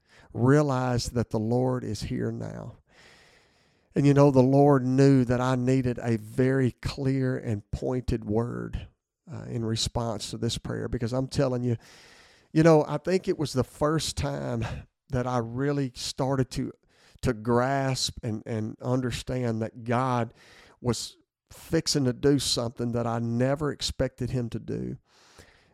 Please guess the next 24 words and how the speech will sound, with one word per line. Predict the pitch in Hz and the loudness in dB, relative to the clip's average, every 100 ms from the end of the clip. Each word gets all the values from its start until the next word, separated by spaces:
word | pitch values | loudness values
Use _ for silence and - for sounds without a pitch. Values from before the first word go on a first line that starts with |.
| _ | _
And, | 127 123 123 117 113 - | 0 2 2 0 -6 -6
you | 131 | 0
know, | 123 117 | 4 4
Him | 123 151 131 | 4 0 0
telling | - 156 147 139 123 | -4 -2 0 0 0
me | 135 131 117 | 0 0 -2
to | - 117 113 113 _ _ _ - | -4 -2 -4 -6 _ _ _ -2
pursue | 127 - - 170 220 | 0 0 2 4 2
this, | 135 - 120 - | -2 -8 -12 -10
to | 123 | -6
sell | - - 135 143 | -2 -2 0 0
some | 127 - 156 151 | -2 -2 0 0
of | 131 | -2
our | 131 127 120 - _ | -4 -4 -6 -8 _
family | - - 143 156 147 143 | -18 -2 2 4 4 2
business. | 123 147 196 - - - - - - - - - _ _ 135 | 4 2 2 -2 -8 -10 -10 -20 -20 -20 -20 -20 _ _ 4
And, | 139 131 123 120 | 6 6 4 -2
uh, | 127 120 | -6 -4
I | 120 | -2
tell | - 151 | 4 6
you, | 135 | 6
it | 131 | 4
was | 127 | 0
so | - - - 143 143 147 143 | -2 -2 -4 -4 0 0 0